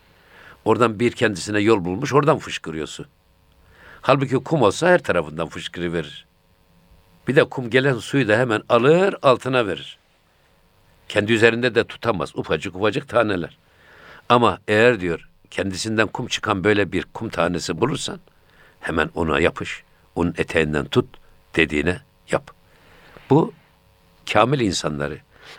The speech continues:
arif insanları kastediyor. Yine diyor ki, "Hest an rik ey püser,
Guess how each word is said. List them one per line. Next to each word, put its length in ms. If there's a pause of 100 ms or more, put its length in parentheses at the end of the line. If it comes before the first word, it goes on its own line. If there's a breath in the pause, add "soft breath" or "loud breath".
(120)
arif 340
insanları 600
kastediyor. 520 (100)
Yine 340
diyor 180
ki, 200 (1500 soft breath)
"Hest 560 (200)
an 440
rik 460
ey 140
püser, 540